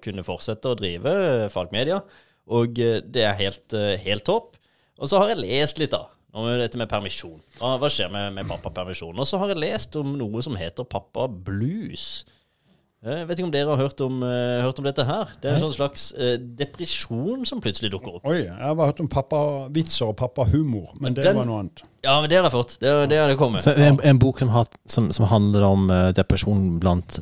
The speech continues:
Speaker 2: fedre?
Speaker 1: Rett og slett.
Speaker 3: Don't
Speaker 1: Og
Speaker 3: read it.
Speaker 1: Nei, nei, <laughs> det, jeg har, eh, nei, jeg har ikke lest. Jeg har ikke
Speaker 3: Nei, nei,
Speaker 1: liksom
Speaker 3: bare
Speaker 1: sett,
Speaker 3: hiv
Speaker 1: «Oi,
Speaker 3: den.
Speaker 1: her er det en bok som handler om pappadepresjon. Den vil jeg lese.»
Speaker 3: Ja,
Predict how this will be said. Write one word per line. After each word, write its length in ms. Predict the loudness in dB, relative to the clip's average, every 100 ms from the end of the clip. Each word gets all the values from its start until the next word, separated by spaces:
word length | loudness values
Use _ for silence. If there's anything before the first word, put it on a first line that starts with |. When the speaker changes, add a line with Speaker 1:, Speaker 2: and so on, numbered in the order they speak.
| -10
Speaker 2:
fedre? 520 | -2 0 2 0 0 -4 -20 _ -12
Speaker 1:
Rett 220 | -10 -8
og 80 | -10
slett. 420 | -8 -10 -12 -20 _ _
Speaker 3:
Don't 140 | 2 2 2
Speaker 1:
Og 60 | 2
Speaker 3:
read 200 | 2 0
it. 260 | -4 -10 -12 -2 2
Speaker 1:
Nei, 120 | 4 4
nei, 160 | 4
<laughs> 160 | 4 4 6 6 6
det, 140 | 4 4 -4 -2
jeg 80 | 0
har, 200 | 2 0 -6 -6
eh, 260 | 2 4 4
nei, 160 | 4 4
jeg 80 |
har 80 | 2
ikke 160 | 2 -2
lest. 240 | -2 -4
Jeg 60 | -4
har 60 | 0
ikke 220 | 0 2
Speaker 3:
Nei, 80 | 2
nei, 80 | 2
Speaker 1:
liksom 180 | 2 2
Speaker 3:
bare 60 | 4
Speaker 1:
sett, 160 | 4
Speaker 3:
hiv 40 | 6
Speaker 1:
«Oi, 100 | 6
Speaker 3:
den. 80 | 6
Speaker 1:
her 80 | 4
er 120 | 4
det 80 | 4
en 20 |
bok 220 | 4 0
som 100 | 0
handler 240 | 0 2 2
om 80 | 4
pappadepresjon. 1040 | 2 2 -2 -2 -4 -2 0 0 0 -2
Den 240 | -4 -6
vil 120 | -6 -4
jeg 120 | -4
lese.» 280 | -4 -4 -2
Speaker 3:
Ja, 140 | -2